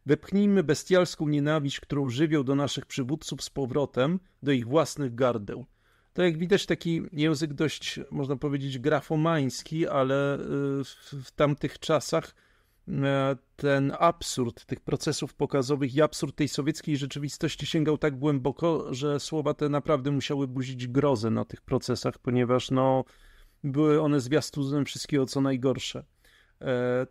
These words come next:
ta dehumanizacja zresztą miała być sama w sobie dowodem i zarówno wyrokiem. Jak to podsumował historyk Arkady Wachsberg, był to absolutnie nowy typ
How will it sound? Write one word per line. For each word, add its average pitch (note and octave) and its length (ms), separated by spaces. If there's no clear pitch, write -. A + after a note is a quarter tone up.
ta E3+ 280
dehumanizacja E3 1200
zresztą D3 300
miała E3 200
być D3 240
sama F3+ 340
w - 80
sobie D#3+ 340
dowodem D#3+ 680
i F3 180
zarówno D3+ 460
wyrokiem. C#3+ 600
Jak D3+ 140
to - 120
podsumował F3 600
historyk D#3 540
Arkady D3 560
Wachsberg, D3+ 720
był D#3+ 180
to F3+ 220
absolutnie G3 600
nowy F3+ 220
typ - 220